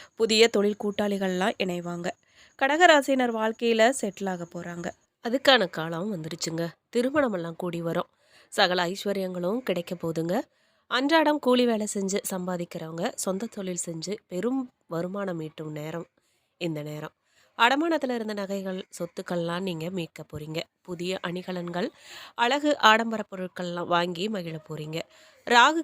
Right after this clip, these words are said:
கேதுக்களின் சஞ்சாரத்தால சிறு மன சஞ்சலமெல்லாம் இருக்குங்க. திருமண முயற்சி வெற்றி தரும். சொந்த வீடு, வாகன கனவெல்லாம் நிறைவேறும். ஜாமீன் கையெழுத்திடுறத தவிர்த்திடுங்க. நீண்ட காலமாக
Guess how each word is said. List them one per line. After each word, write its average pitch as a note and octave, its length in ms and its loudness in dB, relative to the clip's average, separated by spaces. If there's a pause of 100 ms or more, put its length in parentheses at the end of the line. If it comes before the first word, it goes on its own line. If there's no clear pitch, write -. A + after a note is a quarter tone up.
கேதுக்களின் A3+ 520 -2
சஞ்சாரத்தால F3+ 680 -2 (140)
சிறு C4+ 260 2
மன G3+ 260 -4
சஞ்சலமெல்லாம் E3 640 -6
இருக்குங்க. D#3+ 360 -8 (520)
திருமண F#3 240 2 (120)
முயற்சி F3 360 -4 (140)
வெற்றி E3+ 220 -4 (100)
தரும். E3+ 200 -4 (320)
சொந்த C4 280 4 (120)
வீடு, A#3 240 2 (120)
வாகன F#3+ 220 -4 (120)
கனவெல்லாம் F3 480 -2
நிறைவேறும். D#3+ 480 -8 (340)
ஜாமீன் E3+ 420 -6
கையெழுத்திடுறத E3+ 640 0 (240)
தவிர்த்திடுங்க. E3+ 560 -2 (580)
நீண்ட C4 280 4
காலமாக C4+ 480 6